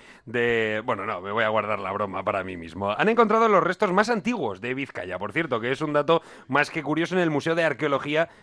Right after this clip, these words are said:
de la Diputación Foral de Vizcaya. En una investigación llevada a cabo por la U P V, han encontrado en el interior de la Cueva del Polvorín, en Carrancha, un, eh, yacimiento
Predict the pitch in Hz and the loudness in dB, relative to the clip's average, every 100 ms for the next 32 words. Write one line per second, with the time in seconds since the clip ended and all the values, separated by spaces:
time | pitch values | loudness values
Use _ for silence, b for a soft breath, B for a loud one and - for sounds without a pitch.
0 | b 107 120 123 123 120 113 107 131 131 | b -4 0 0 -2 -4 -4 -2 -2 0
1 | 123 120 120 120 107 113 117 - 220 196 | 0 2 2 0 -4 -8 -8 -2 2 2
2 | 156 160 160 151 147 147 147 143 156 143 | 2 2 2 0 0 0 0 -2 -2 -2
3 | 139 151 - B B 127 165 180 185 175 | 0 0 -2 B B 0 2 4 2 2
4 | 135 127 123 120 123 127 147 151 156 165 | 2 0 0 2 2 2 0 0 0 0
5 | 180 b b 147 208 208 190 202 190 185 | -2 b b -2 0 2 4 4 4 0
6 | 180 185 185 185 220 123 92 104 107 107 | 0 -2 0 0 2 0 -2 -4 -2 0
7 | 131 135 143 127 139 131 127 190 202 147 | 0 0 0 0 0 2 0 2 2 2
8 | 143 139 147 160 185 b b b 185 240 | 2 2 2 2 0 b b b 0 2
9 | 240 220 202 190 180 196 202 208 180 185 | 4 4 2 0 -2 -2 0 0 0 -2